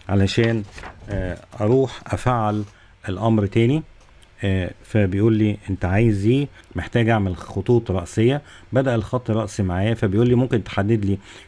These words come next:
specify through point، ع-، حدد لي النقطة اللي أنا أعدي بيها. فأنا طبعا مفعل end point، أروح أقول له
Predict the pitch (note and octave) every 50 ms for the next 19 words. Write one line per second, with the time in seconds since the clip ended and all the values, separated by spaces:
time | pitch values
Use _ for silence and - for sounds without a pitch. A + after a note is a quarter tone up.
0 | - - - - G#2 F#2 - - B2 B2+ C3 A#2+ - - - A2 B2 B2+ B2+ A2+
1 | G2+ A2+ A#2+ B2 C#3 C#3 - - - - - - - F2 F#2 - - - - -
2 | - - - G2 F#2+ B2 A#2+ G#2+ G#2 G#2 G2 F#2 - F#2 F#2 G2 A#2 A#2+ G2+ -
3 | - F#2+ F2+ - - - - - - - - - F#2+ F#2+ A2+ A2+ G#2+ G2+ G#2 A2
4 | A2 G#2 G2 G#2+ A#2 A#2+ B2 C3 B2 - - A#2 A#2+ B2 - C3+ C3 B2+ A#2 G#2
5 | G2+ - B2 A#2+ A2 G#2 G2 G#2 G2+ A2+ A2 G2 G2 F#2 G#2+ A2+ C3 C#3+ C#3+ -
6 | - - - - - - - - _ _ _ _ - _ - - - - - -
7 | - - - - A#2 B2+ C3 - C3 A2 G#2 A2+ A2+ G#2+ A2 G#2+